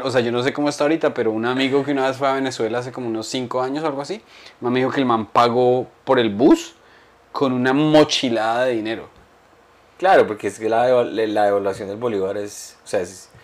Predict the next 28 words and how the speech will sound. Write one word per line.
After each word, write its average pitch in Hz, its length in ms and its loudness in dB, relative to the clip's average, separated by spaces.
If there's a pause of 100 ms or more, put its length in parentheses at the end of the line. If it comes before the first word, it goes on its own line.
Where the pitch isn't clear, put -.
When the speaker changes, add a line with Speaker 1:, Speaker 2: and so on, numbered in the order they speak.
(200)
Speaker 2:
un 131 120 -4
bolívar, 151 640 8 (240)
o - 20 -20
sea, 143 300 6
un 151 160 0
millón 160 180 4
de 160 80 6
bolívares 135 640 4 (760)
es 104 260 -14
nada. 113 400 -2 (800)
Speaker 1:
Por 123 160 0
eso, 127 260 -2 (400)
un 117 80 -8
millón 139 200 0
de 147 80 4
bolívares 131 420 0
para 117 220 -4
un 117 360 -6 (440)
pedazo 120 240 -2
de 123 100 -2
salchicha. 117 400 -6
Speaker 2:
<laughs> 214 1400 4
Speaker 1:
Bueno, 160 200 4
ahora 143 240 6
te 143 80 4
hago 135 140 4
la 143 140 4
pregunta, 127 580 -2